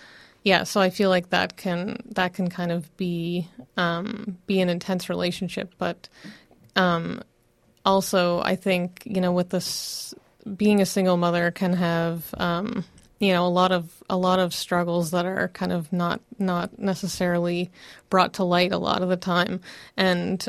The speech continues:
um, if, certainly in Murmur, you know, if being isolated from her only child, um, that, that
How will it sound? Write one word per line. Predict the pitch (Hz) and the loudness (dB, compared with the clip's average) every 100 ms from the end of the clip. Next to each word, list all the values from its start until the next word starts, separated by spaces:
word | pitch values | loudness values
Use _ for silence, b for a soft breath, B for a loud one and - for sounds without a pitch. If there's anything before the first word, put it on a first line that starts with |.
| - | -4
um, | 185 175 - - - _ - - - - | -2 -2 -4 -8 -12 _ -20 -20 -20 -10
if, | 196 208 | -6 -4
certainly | - 208 196 180 | 0 0 2 2
in | 180 | 2
Murmur, | 180 180 180 170 | 4 4 4 2
you | 175 175 | 2 2
know, | 170 175 | 2 0
if | 185 - _ _ 185 - - | -2 -4 _ _ -14 -8 0
being | 180 175 | 2 2
isolated | - 185 - 185 175 175 170 | 2 2 2 2 4 4 2
from | - 175 175 | 2 2 4
her | 175 | 4
only | 180 180 175 | 4 4 0
child, | - 175 175 170 175 | -2 0 2 0 -2
um, | - - - - - B B B B B | 0 -2 -2 -6 -10 B B B B B
that, | - 180 185 180 - _ - | -4 4 4 4 0 _ -14
that | 208 190 190 190 - | -4 2 4 4 -2